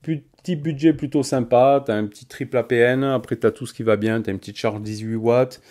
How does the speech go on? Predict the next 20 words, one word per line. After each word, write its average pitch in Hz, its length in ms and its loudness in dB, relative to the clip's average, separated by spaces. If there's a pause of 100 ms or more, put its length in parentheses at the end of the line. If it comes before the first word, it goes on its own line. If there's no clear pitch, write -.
(260)
T'as 95 100 -2
une 98 100 -2
bonne 131 220 0
batterie, 127 300 -2
surtout - 280 -16
de... 95 260 -6 (540)
De, 104 320 2
de 113 140 0
cinq 127 340 -2
mille. 175 420 6 (380)
Euh, 101 1400 2
voilà, 98 360 2
un 82 100 -6
processeur 110 440 -4
Dimensity 110 520 -6
sept - 240 0
cents 123 200 -4
qui 110 120 -10
est, 90 60 -2
euh, 87 260 -2